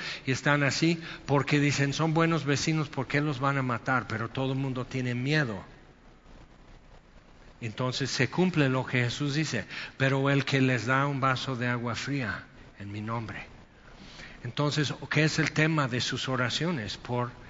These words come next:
sus compatriotas y vecinos? Esto,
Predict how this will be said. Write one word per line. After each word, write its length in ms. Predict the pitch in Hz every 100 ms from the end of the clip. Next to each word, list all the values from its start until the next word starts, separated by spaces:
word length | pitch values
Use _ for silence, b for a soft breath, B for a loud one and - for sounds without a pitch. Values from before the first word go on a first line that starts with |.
| B B
sus 200 | - 117
compatriotas 960 | - 127 117 123 120 127 131 139 123 123
y 60 |
vecinos? 680 | 113 113 - 143 107 - - - - - - - - - - - - - - - - - - - -
Esto, 320 | 123 -